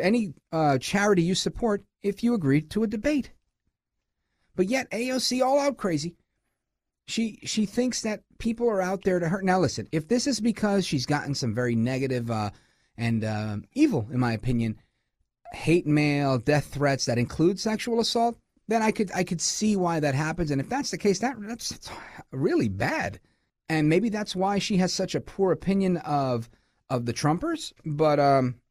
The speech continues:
I can't, I just don't see, I've never met, and I go a lot of places. I go to conferences, I speak at conferences, I do different radio places. I've never been in contact with somebody who said that we should rape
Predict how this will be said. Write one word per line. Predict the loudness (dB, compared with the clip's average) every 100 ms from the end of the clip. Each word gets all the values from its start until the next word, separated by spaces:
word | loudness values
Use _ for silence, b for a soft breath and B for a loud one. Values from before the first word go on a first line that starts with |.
| -6
I | -6
can't, | -2 -2 -2 -4
I | -4
just | -4 -6 -2
don't | -2 0
see, | 0
I've | 2
never | 4 4 4
met, | 4 4 0 -6 _ _ _ -6
and | -4
I | -4
go | -2 0
a |
lot | 0 0
of | 0
places. | 0 0 -4 -4
I | -4
go | -2
to | -4
conferences, | -2 -4 -4 -4 -4 -4
I |
speak | -4 -6 -6
at | -4
conferences, | -2 -2 -4 -6 -4
I | -2
do | -2 -2
different | -2 -4 0
radio | 0 0
places. | -2 -2 -4 -10 b b -2
I've | 0 2
never | 4 4 2 2 2
been | 2
in | 0 -4
contact | -2 -2 0 0 0
with | -2
somebody | 0 0 2 2 0
who | -2
said | -2 -2 -2
that | -2 0
we | -2
should | -2 -4 -2
rape | -2 0 0 -2